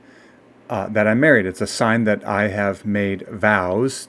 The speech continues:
to my wife in the presence of God and other witnesses that I am married to my wife. Now, notice what, uh, the answer says after this. It says that, uh, baptism, uh, signifies our adoption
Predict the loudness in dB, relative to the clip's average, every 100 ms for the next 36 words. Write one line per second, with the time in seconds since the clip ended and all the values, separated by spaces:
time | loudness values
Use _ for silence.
0 | -12 -4 0 2 2 2 0 -2 -6 -8
1 | -6 -4 -4 -4 -8 -10 -6 -6 -6 -8
2 | -6 -2 -2 -2 -6 -8 -8 -4 -2 -2
3 | -2 -2 -4 -6 -8 -10 -8 -6 -8 -10
4 | -16 -20 _ _ _ _ _ _ _ -4
5 | 0 2 4 4 4 -2 -10 -2 0 0
6 | -4 -14 -14 -6 -4 -2 -4 -6 -8 -4
7 | -4 -4 -8 -2 0 0 -4 -12 -18 _
8 | _ _ _ -4 -2 -2 -2 -4 -2 -4
9 | -8 _ _ _ -8 -4 -4 -4 -12 -6
10 | 2 4 4 4 4 2 0 0 0 -4
11 | -14 -10 0 0 0 -4 -4 -2 0 0
12 | -2 -6 -20 -20 _ _ _ -6 -4 -2
13 | -2 0 0 -2 0 0 -2 -4 -2 0
14 | -2 -6 -10 -6 -4 -6 -10 -8 -6 -8